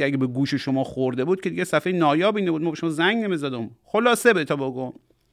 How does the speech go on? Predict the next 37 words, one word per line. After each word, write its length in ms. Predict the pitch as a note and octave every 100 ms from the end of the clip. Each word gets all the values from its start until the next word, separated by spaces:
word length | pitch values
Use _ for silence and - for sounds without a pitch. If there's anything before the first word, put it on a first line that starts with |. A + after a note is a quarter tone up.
| _
یک 180 | F#3 G#3
نفر 240 | G3 D#3 D3
می‌فرستن 400 | C#3+ C#3+ F3+ F#3+
مشهد 360 | D#3+ C3 F3+
ببین 160 | F#3 F#3
اصلاً 200 | F3 F3+
واقعاً 340 | D3 B2 F3+
همچی 220 | D#3 - -
چیزی 280 | F3+ F3
در 200 | D3 B2+
جریان 460 | A2+ A#2 G#2+ B2 E3
هست 360 | D#3 F3+ F#3 F#3
و 200 | F3 E3+ _ -
وجود 360 | A2 A#2 G3+
داره 380 | G#3 G#3+ G#3+ G3 F#3+
که 80 | -
خب 160 | B2 -
قطعاً 300 | G2 - C#3
وجود 280 | B2 E3+
داشته 440 | F#3+ F#3 - A3 A3 _ _ _ -
و 100 | D3
می‌بینن 260 | D#3 F#3+ G3
که 120 | F3
یک 160 | F3+
صفحه‌ای 380 | - C#3 - F#3+
هست 460 | F#3+ G3+ G#3 - - _ _ _ _ _ -
که 100 | B2+
شکسته 560 | - B2 A#2+ A#2 -
و 100 | E3+
نیاز 220 | D3 C#3 C3+
به 60 |
ترمیم 420 | B2 B2 B2+ E3+
داره، 180 | F#3+ F#3
ولی 160 | F#3+ F#3
واقعاً 460 | D3+ D3+ D3 E3+
از 140 | C#3+ -
کارهای 600 | - C3+ C#3 E3 F3+